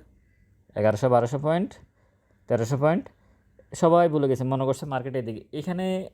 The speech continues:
যারা এন্ট্রি নিছে শেয়ারটা, তারা মার্কেট সম্পর্কে তাদের কোনো ধারণাই নেই। মানে, আমি বলবো তাদের মার্কেট সম্পর্কে আরও অনেক বেশি ধারণা নিতে হবে। তারা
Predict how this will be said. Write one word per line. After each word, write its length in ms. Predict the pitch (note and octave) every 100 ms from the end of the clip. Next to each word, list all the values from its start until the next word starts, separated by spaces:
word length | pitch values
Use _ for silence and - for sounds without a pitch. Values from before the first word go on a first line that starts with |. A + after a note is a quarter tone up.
| -
যারা 260 | B2+ C3+
এন্ট্রি 200 | B2+ C3
নিছে 240 | B2+ A2+ A#2
শেয়ারটা, 440 | A2+ G2 - G2+ - _ - - - _ -
তারা 200 | A#2+ D3
মার্কেট 320 | D3 C3+ D3
সম্পর্কে 320 | D#3+ D3 D3+
তাদের 220 | D3+ C3
কোনো 160 | C#3 C#3
ধারণাই 440 | A#2 A2+ A#2+ A2
নেই। 200 | F2+ E2+ - A2 _ _ _ -
মানে, 140 | G#2+
আমি 100 | A#2
বলবো 340 | C#3 D#3 D#3
তাদের 380 | E3+ C3+ B2+ D#3 - _ _ -
মার্কেট 360 | A2+ A#2+ B2 C#3
সম্পর্কে 380 | - D3+ D#3 D#3
আরও 180 | C3+
অনেক 240 | C3 C3 B2+
বেশি 180 | C3 C3+
ধারণা 320 | A#2+ A2+ A2+
নিতে 240 | G#2+ G2+ G2
হবে। 240 | F2 G2 - _ - _ -
তারা 220 | B2+ C#3+